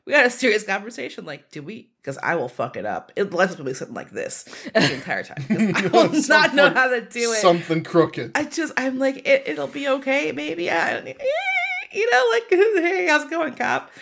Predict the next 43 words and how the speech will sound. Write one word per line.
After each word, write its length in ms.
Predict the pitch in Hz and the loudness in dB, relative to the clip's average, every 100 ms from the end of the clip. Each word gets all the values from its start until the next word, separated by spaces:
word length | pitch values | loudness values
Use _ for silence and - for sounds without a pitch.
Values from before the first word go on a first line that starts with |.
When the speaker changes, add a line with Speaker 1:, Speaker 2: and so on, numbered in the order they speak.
| - - - - | -20 -20 -20 -6
Speaker 1:
I 80 | - | -2
don't 100 | 202 | 2
know. 300 | 147 220 277 - | 2 0 -4 -10
So, 640 | - - - 151 139 - - | -6 -2 0 2 0 -2 -6
like, 180 | 180 - | -6 -4
it's, 420 | 180 - - - - | -6 -4 -10 -6 -2
it's 160 | 190 | -2
just 300 | 208 202 - | -2 -8 -8
little 320 | 190 240 269 | -4 2 2
stupid 480 | 247 - - 233 185 | 2 -4 -6 -8 -8
shit 260 | - - - | -8 -8 -8
like 200 | - - | -10 -6
that. 260 | - - | -6 -4
And 80 | 98 | -8
it's 100 | - | -10
like, 140 | - - | -10 -10
okay, 260 | 190 139 | -6 -4
like, 160 | 247 247 - - _ | -4 -6 -16 -20 _
generically 340 | - 269 240 | 0 0 0
speaking, 440 | 190 185 160 143 - | -6 -6 -10 -14 -16
to 80 | - | -6
get 160 | 190 | -4
an 100 | 180 | -4
apartment 460 | 165 - 170 - 160 | -6 -4 -4 -4 -10
anywhere 380 | 160 156 147 143 | -10 -10 -8 -6
is 100 | 143 | -6
kind 200 | 147 143 | -6 -8
of 40 | |
the 60 | 139 | -8
same 260 | 143 131 - | -10 -10 -10
regulations. 720 | 127 127 123 87 - 113 135 | -10 -10 -12 -12 -14 -14 -14
Get 180 | - 147 | -10 -6
a 80 | 147 | -4
house 300 | 151 139 139 | 0 0 0
is 80 | - | -6
kind 180 | 139 | -6
of 60 | 127 | -6
Speaker 2:
Mm-hmm. 80 | - | -8
Speaker 1:
the 60 | 98 | -10
same 60 | |
regulations. 480 | 82 90 - - 95 | -12 -12 -12 -14 -12
But, 160 | 104 | -10
like, 80 | - | -10